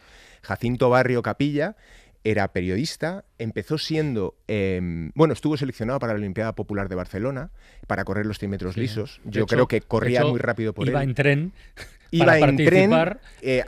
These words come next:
Speaker 1: eh, y en Zaragoza le salvó la vida el maquinista,
Speaker 2: Sí, sí.
Speaker 1: siguió, porque Zaragoza
Speaker 2: Acelerando.
Speaker 1: fue una de las primeras ciudades ocupadas.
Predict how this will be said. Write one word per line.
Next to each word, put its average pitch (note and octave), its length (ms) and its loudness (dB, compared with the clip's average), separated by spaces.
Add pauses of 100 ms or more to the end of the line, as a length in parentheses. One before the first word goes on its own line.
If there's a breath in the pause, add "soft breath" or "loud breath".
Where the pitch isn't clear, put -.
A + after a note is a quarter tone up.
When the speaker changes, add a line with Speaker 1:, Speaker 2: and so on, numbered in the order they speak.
Speaker 1:
eh, A#2+ 240 2
y C3 180 2
en B2 80 0
Zaragoza D3+ 760 0
le A#2 140 0
salvó A2+ 300 0
la D3+ 120 4
vida C#3+ 300 2
el A2+ 140 -2
maquinista, C3 580 -4
Speaker 2:
Sí, B2 220 -4
sí. F3 60 -14 (100)
Speaker 1:
siguió, A#2+ 460 0
porque A#2 260 -6
Zaragoza G2 180 -4 (240)
Speaker 2:
Acelerando. - 60 0
Speaker 1:
fue C#3+ 80 0
una C#3 100 -2
de C3+ 60 -2
las B2 100 -6
primeras A2+ 320 -6
ciudades G#2+ 280 -6
ocupadas. A2 500 -8